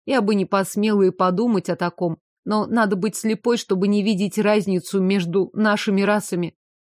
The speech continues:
Внимательно вслушиваясь в каждое слово, Снар встал и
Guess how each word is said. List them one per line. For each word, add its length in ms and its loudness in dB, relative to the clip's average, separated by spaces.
Внимательно 720 2
вслушиваясь 680 -2
в 60 -20
каждое 400 0
слово, 320 -2
Снар 360 0
встал 440 -2
и 360 -4